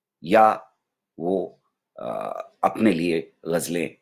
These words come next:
किताब के लिए गजलें और गीत लिख रहे हैं। यानी इससे कॉम्प्रोमाइज करना कि मैं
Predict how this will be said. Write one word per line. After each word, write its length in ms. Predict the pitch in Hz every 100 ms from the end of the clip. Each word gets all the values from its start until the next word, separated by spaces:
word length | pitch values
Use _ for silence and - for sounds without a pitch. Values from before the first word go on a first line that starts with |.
| -
किताब 340 | - - - -
के 60 | 76
लिए 220 | 73 82
गजलें 360 | 71 71 76
और 160 | 73 71
गीत 300 | 73 71 -
लिख 200 | 65 -
रहे 100 | 50
हैं। 220 | 50 - _ _ _ _ _ _ _ _ _ _ - _ - - - -
यानी 640 | 117 151 165 151 131 104 _ _ _ _ _ _ _ _ _ _ _ _ _ _ _ _ 165
इससे 380 | 143 - 220
कॉम्प्रोमाइज 840 | 214 - 151 151 139 127 135 147 127
करना 440 | - 120 123 120
कि 160 | 117 110
मैं 460 | 104 104 110 98